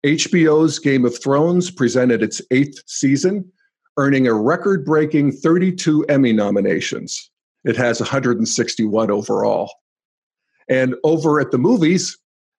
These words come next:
the Marvel franchise, based on the Avengers comic books, released its eighteenth and final installment, Avengers Endgame, which last week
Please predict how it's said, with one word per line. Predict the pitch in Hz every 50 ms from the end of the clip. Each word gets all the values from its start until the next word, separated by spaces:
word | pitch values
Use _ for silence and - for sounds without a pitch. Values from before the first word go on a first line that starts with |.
| _ -
the | 139
Marvel | 135 135 156 170 196 202 202 208
franchise, | 196 190 - 180 160 156 156 147 - - 160 139 139 139 135 131 120 113
based | 92 - 143 156 160 147 - -
on | - 147 139 135 131
the | 127 123
Avengers | 120 113 107 139 143 143 131 135 127 120 120 -
comic | - - 170 180 175 156 131 -
books, | - 117 - - - - - - - - - _ _ _ _ _
released | - 120 131 135 135 143 151 160 165 160 - - - - - _
its | 139 127 123 - - - - -
eighteenth | 156 165 180 175 175 - _ - - 190 170 120 - - _ - - - _ _ _ -
and | 113 113 107 - -
final | - 151 156 165 175 175 180
installment, | 165 147 147 147 - - - 120 117 117 113 110 113 - - - _ _ _ _ _ -
Avengers | 110 110 98 135 135 147 151 143 139 147 143 147 143 - - - _ -
Endgame, | 127 127 123 120 120 120 110 101 95 87 80 - - - _ _ _ _ _ _ _ _ _ _ -
which | 120 123 127 120 - - -
last | 117 123 135 156 180 180 - -
week | 156 147 151 151 147 147 -